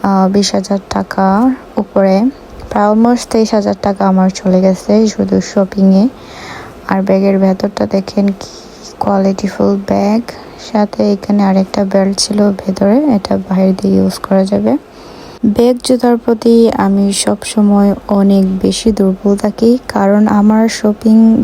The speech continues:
যখন আমি করি তখন ব্যাগ, জুতা, ড্রেস এগুলো আমার অনেক ভালো হতে হবে, প্লাস অনেক কোয়ালিটিফুল জিনিস আমি always খুব বেশি পছন্দ করি।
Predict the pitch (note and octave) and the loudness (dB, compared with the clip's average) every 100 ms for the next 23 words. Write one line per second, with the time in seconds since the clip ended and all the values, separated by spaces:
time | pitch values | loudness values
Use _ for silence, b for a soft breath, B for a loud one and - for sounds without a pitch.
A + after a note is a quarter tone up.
0 | G#3+ G#3+ A3 G#3+ G#3 - G3+ G3 G3 - | -2 0 2 2 2 0 0 0 0 -2
1 | G3+ G3+ G3 F#3+ G3+ G3 G3 F#3+ - G3 | -2 0 0 2 2 2 0 -2 -2 -2
2 | G3+ G3 G3 G3 G3+ G#3 G#3+ - B B | 0 0 0 0 0 0 -2 -6 B B
3 | B B B - G#3+ G#3+ G#3+ G3+ G3 F#3+ | B B B -2 0 2 2 4 2 4
4 | F#3+ F#3+ F#3+ F#3 G3 F#3+ G3 F#3+ F#3+ G3 | 4 4 2 0 0 2 2 2 0 0
5 | G3 G3+ G3+ G3+ G3 G3 F#3+ - B B | 2 0 0 0 0 -2 -4 -12 B B
6 | B B - A3 A3 G#3+ A3+ G#3+ G#3 A3 | B B -2 2 2 0 -2 0 2 0
7 | - G#3+ G3 G3 A3 - C#4 G#3 G3+ G3 | -2 -2 2 2 0 -2 0 2 4 2
8 | G3 - - G3+ - G3 G3+ - G3 - | 0 -2 -2 -4 -2 -2 -2 -2 -4 -2
9 | F#3+ G3 G3 G#3 G#3+ | -2 -2 -2 -2 -2